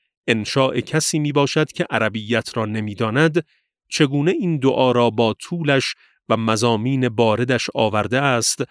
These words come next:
و در ردیف دعای کامل قرار داده است. مرحوم محدث نوری در آخر صحیفهٔ رابعهٔ خود دو مناجات منظومه‌ای را که از خط بعضی از علما یافته است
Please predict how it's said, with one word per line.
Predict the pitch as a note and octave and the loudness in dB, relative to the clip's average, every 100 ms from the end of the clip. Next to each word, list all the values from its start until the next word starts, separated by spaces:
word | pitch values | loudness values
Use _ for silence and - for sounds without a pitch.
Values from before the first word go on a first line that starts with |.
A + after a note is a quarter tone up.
| _ _ - | _ _ -4
و | A#2 | 0
در | A2+ | 0
ردیف | G#2 A2 A#2 C#3+ - | 0 -2 -2 -6 -4
دعای | B2 A#2 A#2+ A2+ G2+ A2+ | -2 0 2 0 0 -4
کامل | - A#2 G2+ G#2 G#2 G2 _ _ _ | -2 -2 0 -2 -2 -2 _ _ _
قرار | - A2+ G2+ F#2 | -2 0 0 0
داده | A2+ G2 G2 | -2 -2 -4
است. | D#2 - - - - _ _ _ _ _ _ _ - | -6 -4 -4 -4 -12 _ _ _ _ _ _ _ -4
مرحوم | A#2+ B2+ A#2+ F3+ F3+ | 0 0 2 4 4
محدث | D#3 A#2+ C3 B2+ E3+ - | 4 2 0 0 2 2
نوری | D3 B2+ A#2 D#3+ D#3+ | 2 2 2 0 2
در | C#3 B2 | 0 2
آخر | - B2 - E3+ D3+ | 2 0 2 2 2
صحیفهٔ | - A#2+ A#2+ A2 E3 D3+ | 2 0 -2 0 2 2
رابعهٔ | B2+ G#2+ G#2 G#2 A2+ A2 | 2 2 2 -2 0 -2
خود | - D#3+ B2+ | 0 0 2
دو | C#3 | 2
مناجات | E3 C#3 A#2+ A2 A2 C#3+ C#3+ C#3 C3+ - _ _ _ | 2 2 0 0 0 0 2 2 2 0 _ _ _
منظومه‌ای | B2+ A#2 A2 A2+ A#2 D3+ C#3+ | -2 0 0 -2 2 2 4
را | B2+ | 2
که | A2+ A#2 | 2 -2
از | G#2+ - | -2 -2
خط | C#3 - C3+ | -4 -2 -4
بعضی | A2+ C#3 D#3+ C3 A#2+ | 0 -2 -2 0 0
از | A2 - | 0 0
علما | A#2 G#2 G2+ F#2+ | 0 0 -2 -2
یافته | G#2+ G2 - A2 | -2 -4 -4 -4
است | C3+ C#3+ C#3 - | -2 -2 -4 -4